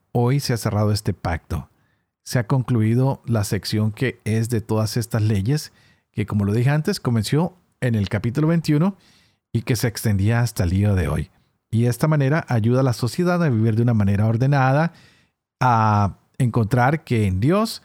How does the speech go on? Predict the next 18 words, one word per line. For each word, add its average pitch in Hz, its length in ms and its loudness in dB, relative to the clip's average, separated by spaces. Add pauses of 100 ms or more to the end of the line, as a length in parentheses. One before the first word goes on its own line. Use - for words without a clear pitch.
(260)
hay 143 180 2
un 139 180 4
orden 95 400 2
y 92 60 0
con 123 180 0
ese 131 160 0
orden 175 300 0 (100)
hay 127 160 0
armonía 107 540 2
y 98 40 -2
con 127 180 -2
esa 143 180 0
armonía 165 400 2 (380)
hay 147 140 4
beneficio 131 540 2
para 104 420 0
todos. 90 540 -2 (580)
Y 123 520 2